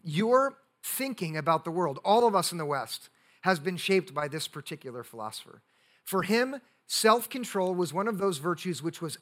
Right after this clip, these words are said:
absolutely fundamental, because unless it existed beneath all of the other good things you decided you should do, you would never get there. You would constantly be a person who was deciding, "I should do this,"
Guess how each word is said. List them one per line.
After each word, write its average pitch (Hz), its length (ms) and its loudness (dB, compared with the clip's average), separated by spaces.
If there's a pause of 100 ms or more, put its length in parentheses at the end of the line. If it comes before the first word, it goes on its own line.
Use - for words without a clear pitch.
(120)
absolutely 233 640 2
fundamental, 175 720 -2 (240)
because 180 320 0 (180)
unless 202 580 4 (220)
it 214 140 6
existed 190 640 0
beneath 196 400 0
all 247 220 6
of 220 80 0
the 214 120 -2
other 233 220 2
good 190 240 2
things 208 320 -2
you 185 80 -4
decided 185 540 4
you 180 80 -4
should 165 200 -4
do, 214 280 4 (200)
you 190 200 0
would 277 160 -4
never 247 240 0
get 208 260 2
there. 98 300 -10 (180)
You 202 140 2
would 226 180 0
constantly 233 540 2
be 208 160 2
a 180 40 6
person 190 380 0
who 180 100 -2
was 165 140 -4
deciding, 185 500 4
"I 165 120 4
should 226 260 -4
do 214 140 -2
this," 220 320 8